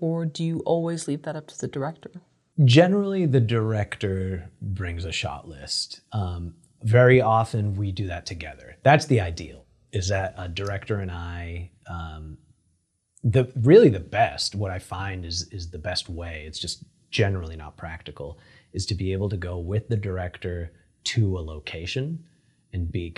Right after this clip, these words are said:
Speaker 2: up on your feet and actually, like, walk around, use the phone as a little, like, take pictures, we'll do that.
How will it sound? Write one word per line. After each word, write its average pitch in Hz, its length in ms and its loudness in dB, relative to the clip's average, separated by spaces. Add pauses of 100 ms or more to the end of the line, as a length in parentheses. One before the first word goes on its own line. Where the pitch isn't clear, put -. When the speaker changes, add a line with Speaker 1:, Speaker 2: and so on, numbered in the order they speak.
(120)
Speaker 2:
up 101 180 -4
on 90 140 -4
your 85 140 -10
feet - 480 -8
and 85 100 -12
actually, 82 460 -4
like, 80 180 -10
walk 85 260 -6
around, 82 400 -8
use 87 220 -6
the 85 100 -10
phone 82 560 -8
as 82 200 -4
a 78 80 -6
little, 82 280 -6
like, 76 240 -12
take - 300 -6
pictures, 98 480 -4
we'll 87 140 -8
do 85 160 -10
that. 80 380 -8